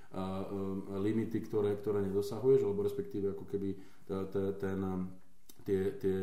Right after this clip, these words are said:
z-, t-, stránky, ktoré keby sa, e, ako keby zlepšili, tak ten výkon alebo proste ten výsledok je oveľa lepší, tak, e, e, ako keby stále poukazujú na tie chyby.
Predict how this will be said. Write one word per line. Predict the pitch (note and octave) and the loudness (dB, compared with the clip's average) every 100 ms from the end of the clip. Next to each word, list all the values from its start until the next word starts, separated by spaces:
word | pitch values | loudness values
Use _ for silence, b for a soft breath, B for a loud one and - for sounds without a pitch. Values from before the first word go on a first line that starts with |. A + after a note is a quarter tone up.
| F#2+ | 0
z-, | G2 G2 F#2+ | -2 -6 -2
t-, | G2 F#2+ | 0 -2
stránky, | - G2+ G2+ G2+ F#2 | -2 0 0 0 -6
ktoré | - G2 F#2+ | 0 0 2
keby | G2+ G2 | 0 -2
sa, | G#2+ F#2 | -4 -4
e, | G2 G2 | -4 -4
ako | - - | -8 -6
keby | G2 | -4
zlepšili, | F#2+ F#2+ - A2 B2 C#3 B B B | -2 -4 -2 0 2 0 B B B
tak | F#2 - | -8 -4
ten | G#2 G2 | -2 0
výkon | G2+ A2 G#2 G2+ | 0 2 2 2
alebo | F#2+ F#2+ F#2 | 0 -2 -2
proste | G2+ - | -2 -2
ten | G2 G2 | -2 -2
výsledok | G2 - G2+ G2 | -4 0 0 2
je | G2+ | 4
oveľa | G2+ F#2+ F2+ | 2 0 -6
lepší, | - C3+ C#3 B B B | -2 0 0 B B B
tak, | - G#2 - | -4 -2 -2
e, | G#2+ | -2
e, | G2+ G2 G2 G2+ G2 G2 | 0 0 -2 -4 -4 -6
ako | - | -4
keby | - G2+ | -2 -2
stále | - G#2+ G#2+ | -2 0 0
poukazujú | G2+ G2+ G2+ G2+ G2 G2 | 6 8 8 6 2 2
na | G2 | 0
tie | F#2+ | -4
chyby. | F2+ F2+ E2+ | -6 -8 -8